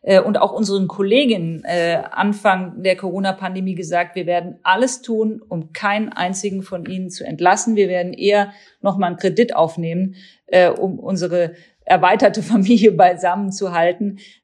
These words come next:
Ähm, das haben unsere, äh, Kolleginnen und Kollegen sehr geschätzt. Wir haben keinen einzigen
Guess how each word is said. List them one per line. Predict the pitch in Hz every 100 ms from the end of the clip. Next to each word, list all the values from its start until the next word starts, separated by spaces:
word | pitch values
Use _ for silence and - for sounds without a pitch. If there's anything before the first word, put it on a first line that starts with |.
| -
Ähm, | 180 180 175
das | 196 -
haben | 196 196
unsere, | 208 190 196 190 160
äh, | - 175
Kolleginnen | 170 196 208 208
und | 190
Kollegen | 190 190 202 202
sehr | 190
geschätzt. | 185 185 220 - - 202
Wir | 196
haben | 185
keinen | - 220 220
einzigen | - 190 190 220 202 196